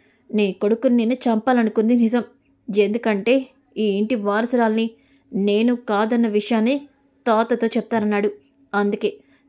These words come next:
చంపాలి అనుకున్నాను. ఏంటిప్పుడు? నేను మాట్లాడాను, బుజ్జగించాను, ఎంతో మంచిగా నచ్చ చెప్పాలని చూశాను,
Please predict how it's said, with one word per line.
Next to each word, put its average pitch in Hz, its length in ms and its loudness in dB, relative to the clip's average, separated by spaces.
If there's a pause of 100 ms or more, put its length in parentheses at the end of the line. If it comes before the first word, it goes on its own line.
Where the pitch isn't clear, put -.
(120)
చంపాలి 254 460 2
అనుకున్నాను. 220 440 0 (380)
ఏంటిప్పుడు? 220 460 4 (520)
నేను 202 200 0
మాట్లాడాను, 214 640 0
బుజ్జగించాను, 226 760 -2 (540)
ఎంతో 294 320 0
మంచిగా 240 360 2
నచ్చ 220 240 0
చెప్పాలని 226 500 0
చూశాను, 202 340 -6